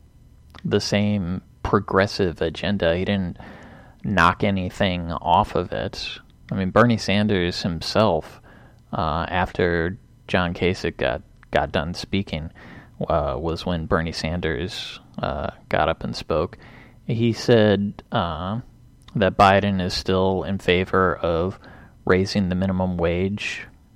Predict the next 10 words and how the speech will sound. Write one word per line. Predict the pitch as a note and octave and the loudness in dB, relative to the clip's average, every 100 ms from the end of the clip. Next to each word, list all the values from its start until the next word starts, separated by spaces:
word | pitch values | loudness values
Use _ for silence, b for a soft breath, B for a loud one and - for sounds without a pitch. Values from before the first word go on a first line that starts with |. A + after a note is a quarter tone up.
| - - | -20 -14
uh, | F2+ D#2 C2 C#2+ | -8 -6 -4 -6
fighting | - - F2+ F2+ F2 | -2 0 2 0 -4
climate | - F2 F2+ F2 | -4 -4 -4 -6
change, | - - D#2 E2+ F#2+ G2 - | -6 -6 -4 -4 -6 -6 -8
rebuilding | - G2 G2 F#2 F#2 F2+ | -8 0 2 2 2 -2
infrastructure, | F2 F2 - - - D#2+ E2+ - - G2 F#2 G2 | -4 -6 -6 -8 -4 -2 -2 -8 -10 -4 -2 -2
et | - | -4
cetera, | - F2 - F2+ | -4 -4 -2 -2
et | F2+ | -2
cetera. | - - - - G2+ | -6 -6 -6 -4 -4